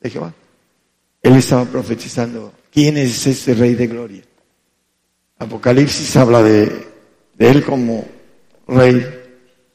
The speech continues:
Vamos a Apocalipsis. Maneja,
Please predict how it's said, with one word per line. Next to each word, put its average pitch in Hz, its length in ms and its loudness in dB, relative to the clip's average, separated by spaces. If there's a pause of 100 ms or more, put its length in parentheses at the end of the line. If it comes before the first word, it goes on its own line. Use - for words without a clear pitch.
(1300)
Vamos 117 340 -6
a 110 40 -2
Apocalipsis. 117 880 -6 (3500)
Maneja, 104 560 -2